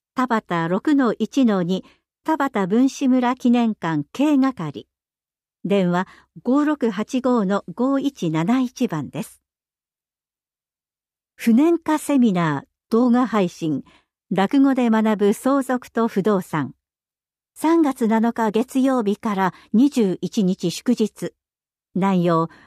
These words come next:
相続相談実績を多数持つ実務家行政書士が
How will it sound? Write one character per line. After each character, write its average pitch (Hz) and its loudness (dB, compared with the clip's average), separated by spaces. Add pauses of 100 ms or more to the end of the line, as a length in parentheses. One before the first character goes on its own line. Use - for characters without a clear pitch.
相 294 -2
続 302 -2
相 277 -2
談 262 2
実 226 -2
績 180 0
を 180 0
多 196 -2
数 226 0
持 190 0
つ 180 -2 (280)
実 196 0
務 294 4
家 262 -2
行 247 0
政 247 -2
書 226 -4
士 180 -6
が 165 0